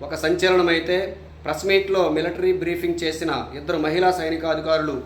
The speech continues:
మరో సంచలనం. ఆ ఇద్దరు చెప్పకనే ఎన్నో చెప్పారు. వారిలో మతాలకు అతీతమైన జాతీయ సమైక్యత కనిపించింది. ఎలాంటి అవరోధాలనైనా అధిగమించి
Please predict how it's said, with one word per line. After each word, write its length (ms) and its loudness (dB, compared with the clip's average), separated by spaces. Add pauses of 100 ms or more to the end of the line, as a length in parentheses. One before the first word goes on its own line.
(220)
మరో 220 2
సంచలనం. 640 0 (260)
ఆ 60 2
ఇద్దరు 320 0 (100)
చెప్పకనే 420 0
ఎన్నో 180 2
చెప్పారు. 600 -2 (280)
వారిలో 560 2 (220)
మతాలకు 420 2
అతీతమైన 460 -2
జాతీయ 420 0
సమైక్యత 420 -4
కనిపించింది. 800 -4 (760)
ఎలాంటి 400 4
అవరోధాలనైనా 720 4
అధిగమించి 680 0